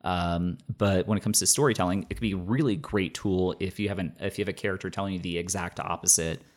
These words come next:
of what it is that you're seeing on camera, or finding a way to create a good balance. I think Benjamin Button is another movie that has bad narrative, but in the case of a movie like Election, which has, like, three or four different narrators talking to you,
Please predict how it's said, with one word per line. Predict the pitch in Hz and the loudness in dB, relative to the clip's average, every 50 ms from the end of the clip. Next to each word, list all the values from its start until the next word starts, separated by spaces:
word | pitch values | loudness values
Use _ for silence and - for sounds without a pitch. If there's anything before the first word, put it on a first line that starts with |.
| _ _ - | _ _ 0
of | 104 101 87 | 0 0 2
what | 87 95 92 92 | 4 4 4 6
it | 92 92 | 4 4
is | 85 82 - | 4 2 0
that | 82 73 | 0 -2
you're | 82 90 | -4 -2
seeing | - - - 90 87 87 | -2 0 0 0 0 -2
on | 82 82 82 | -2 -4 -4
camera, | - - 92 92 85 85 85 85 90 - - - - - - | -4 -4 -4 -2 -2 -2 -4 -4 -6 -10 -14 -20 -20 -8 -2
or | - 101 - | -2 0 0
finding | - 107 104 98 95 95 95 95 | 2 2 2 2 2 2 2 2
a | 92 90 | 2 2
way | 87 90 90 90 90 90 85 85 85 87 85 _ _ _ _ _ _ _ _ _ - - | 2 2 2 2 2 0 0 0 -2 -4 -6 _ _ _ _ _ _ _ _ _ -6 -4
to | - - 95 90 87 87 90 90 87 - | -2 0 0 2 2 2 2 0 -2 -4
create | - - - 98 90 87 | -6 -2 0 2 2 2
a | |
good | 80 - 90 82 | 2 0 -2 0
balance. | - 92 90 92 90 82 78 - - - - _ _ _ | 2 2 2 2 2 0 2 0 -2 -2 -4 _ _ _
I | |
think | - 151 135 107 98 - | 0 2 2 2 0 -2
Benjamin | 92 95 101 101 98 98 92 85 | -2 -2 -2 0 0 0 0 0
Button | 82 - 90 - - 101 | -2 -4 -6 -6 -6 -6
is | 95 - | -4 -4
another | 98 98 101 98 101 | -4 -4 -4 -4 -4
movie | 95 95 95 92 | -2 -2 -2 -2
that | 95 92 | -4 -4
has | 95 90 87 | -4 -6 -6
bad | 82 76 - 87 90 95 92 | -6 -6 -2 -2 -2 -2 0
narrative, | 98 95 95 98 98 95 95 98 98 101 101 - - _ _ _ _ _ _ - | -2 0 0 0 0 0 0 0 -2 -2 -4 -8 -16 _ _ _ _ _ _ -2
but | - 95 92 92 90 85 82 - - _ _ _ _ - | 2 2 2 2 2 0 -4 -6 -10 _ _ _ _ 0
in | 117 | 0
the | 110 98 | 0 0
case | - - 117 107 104 101 - - | 2 2 4 4 6 6 4 4
of | - 101 95 92 92 | 4 2 0 0 0
a | - - | 0 -2
movie | 101 101 92 101 95 | 0 0 2 0 0
like | 90 85 80 87 | 0 0 -2 0
Election, | 87 95 98 - - - 92 90 | 2 2 2 2 0 0 0 0
which | 90 85 - | 0 0 -2
has, | 98 87 - | 0 0 0
like, | 85 82 | -2 -4
three | - - - 110 127 147 147 127 | -6 -6 -2 2 4 6 6 6
or | 107 98 | 4 2
four | - - - 123 120 113 110 107 | 0 0 2 4 6 6 6 4
different | 107 98 92 - - 101 76 78 | 4 0 -2 0 0 0 0 2
narrators | 90 92 90 90 87 82 85 85 82 85 85 85 - - | 2 2 2 2 2 0 0 -2 -2 -2 0 0 0 2
talking | - 107 95 92 - - 87 87 | 4 4 2 2 0 -2 -6 -6
to | - - | -6 -6
you, | 82 - 95 87 85 | -6 -6 -6 -6 -8